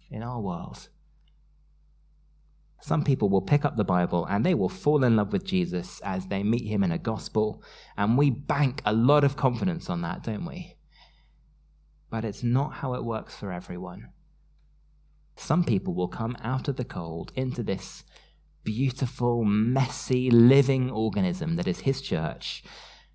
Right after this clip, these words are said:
and they will fall in love with Jesus when they meet him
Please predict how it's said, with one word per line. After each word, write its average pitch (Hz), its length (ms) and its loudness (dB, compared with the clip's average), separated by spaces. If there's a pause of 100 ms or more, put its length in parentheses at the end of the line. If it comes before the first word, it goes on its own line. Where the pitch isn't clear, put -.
(220)
and 101 160 0
they 156 120 4
will 117 160 0
fall 147 540 -2
in 120 140 -2
love 107 260 -4
with 101 140 -6
Jesus 90 460 -6
when 101 180 -2
they 110 160 -4
meet 135 460 -2
him 170 440 -6